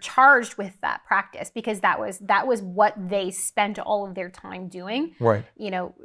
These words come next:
Speaker 1: thinking about and praying about and working towards the spiritual health of their church. And so this just makes sense.
Speaker 2: Right.
Speaker 1: That then you go to the elders of the church who are in charge of your spiritual health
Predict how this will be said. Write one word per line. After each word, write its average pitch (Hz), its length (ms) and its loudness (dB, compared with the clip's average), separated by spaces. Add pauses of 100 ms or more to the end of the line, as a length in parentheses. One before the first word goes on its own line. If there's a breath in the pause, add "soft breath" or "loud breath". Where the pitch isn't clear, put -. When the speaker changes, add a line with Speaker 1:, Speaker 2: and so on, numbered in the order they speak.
(640)
Speaker 1:
thinking 254 340 2
about - 200 -4
and 196 200 -10
praying 262 340 0
about 196 240 -4
and 196 220 -8
working 220 360 -4
towards 202 340 -10
the 196 60 -14
spiritual 185 440 -10
health 180 260 -4
of 175 100 -14
their 175 140 -8
church. - 460 -8 (260 soft breath)
And 208 80 -10
so 240 60 -2
this 233 200 -2
just - 160 -12
makes 180 300 -10
sense. - 400 -10
Speaker 2:
Right. 117 240 4
Speaker 1:
That 226 140 -2
then 202 320 2
you 196 120 -6
go 196 200 0
to 190 80 -4
the 185 160 -4
elders 185 280 -8
of 180 60 -16
the 185 80 -14
church 185 400 -10
who 208 80 -6
are 175 140 0
in 185 100 -10
charge 226 380 0
of 185 80 -12
your 180 80 -10
spiritual 185 420 -10
health 170 380 -6